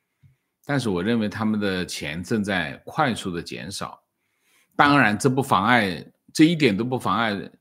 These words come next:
习近平啊，习近平花钱应该不受影响，但是其他领导人花钱应该受到一点影响啊。至于美国，美国，美国人民有大把钱消费，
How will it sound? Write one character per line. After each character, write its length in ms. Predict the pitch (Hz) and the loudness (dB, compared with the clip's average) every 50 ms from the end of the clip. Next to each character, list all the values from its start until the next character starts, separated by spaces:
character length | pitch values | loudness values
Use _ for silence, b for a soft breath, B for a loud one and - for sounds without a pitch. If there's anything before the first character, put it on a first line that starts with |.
| _ _ - | _ _ -20
习 220 | _ - - 117 117 | _ -8 -6 -6 -4
近 180 | 131 147 127 | -2 -2 -2
平 340 | 98 85 85 76 78 92 101 - _ _ | -2 -4 -8 -8 -8 -10 -12 -14 _ _
啊， 140 | _ - - - | _ -20 -20 -16
习 180 | - - 127 135 | -6 -4 -2 -2
近 160 | 156 160 151 | 0 -2 0
平 120 | 143 143 | -2 -2
花 200 | 135 139 135 131 | 2 2 2 2
钱 180 | 123 120 110 107 | 2 0 -2 -2
应 60 | 110 | -2
该 100 | 104 107 | -2 -4
不 140 | 98 92 107 | -4 -4 -8
受 200 | 104 - 95 82 | -6 -6 -6 -6
影 140 | 78 76 80 | -6 -8 -8
响， 240 | 76 78 73 - - _ _ _ _ _ _ _ _ _ _ _ | -10 -12 -14 -16 -16 _ _ _ _ _ _ _ _ _ _ _
但 140 | _ 156 151 | _ 2 2
是 120 | 135 123 113 | 4 2 0
其 260 | - - - 107 120 | -2 -2 -2 0 0
他 180 | 131 147 156 | 4 4 4
领 160 | 143 135 131 120 | 4 4 2 2
导 140 | 110 90 | 2 0
人 160 | 80 80 82 87 | -2 -2 -6 -6
花 200 | - 98 92 92 | -4 -4 -4 -4
钱 180 | - - 76 | -6 -10 -12
应 80 | 73 76 | -12 -10
该 160 | 76 80 78 | -10 -10 -12
受 180 | - - 90 78 | -10 -10 -10 -8
到 140 | 69 65 | -8 -10
一 200 | 67 67 67 67 | -12 -12 -14 -16
点 160 | 62 58 58 57 | -16 -18 -20 -20
影 180 | 53 50 50 - | -20 _ _ -20
响 160 | - - - _ | -20 -20 -20 _
啊。 160 | - - - _ _ _ _ _ _ _ _ _ _ _ _ _ _ _ _ _ _ _ _ _ _ _ _ _ _ _ _ | -20 -20 -20 _ _ _ _ _ _ _ _ _ _ _ _ _ _ _ _ _ _ _ _ _ _ _ _ _ _ _ _
至 160 | - - 190 | -4 0 2
于 60 | 190 190 | 2 4
美 280 | 180 156 120 98 87 | 4 4 4 4 2
国， 460 | 82 - 90 95 101 117 131 143 151 | 0 -2 0 2 4 6 6 4 4
美 320 | 143 139 120 101 92 87 87 | 2 0 0 2 2 0 -4
国， 880 | 82 82 98 101 101 113 127 143 151 156 156 156 160 156 147 143 139 131 - _ _ _ _ _ _ _ _ b b b b b b _ _ - - - | -4 -4 -2 2 4 4 4 4 4 4 2 0 0 -2 -6 -8 -12 -14 -16 _ _ _ _ _ _ _ _ b b b b b b _ _ -18 -12 0
美 200 | 123 127 117 107 | 4 4 4 6
国 140 | 117 170 190 | 4 4 4
人 100 | 180 165 | 4 2
民 140 | 160 160 | 0 0
有 140 | 156 139 120 | 0 0 0
大 200 | 110 139 160 147 | 4 6 4 6
把 200 | 127 117 92 87 | 6 2 0 0
钱 240 | - - 110 110 120 | -2 -2 -2 -2 0
消 200 | 120 143 131 135 | 0 2 0 0
费， 440 | 131 143 147 123 101 - - - | 0 0 0 0 0 -2 -6 -12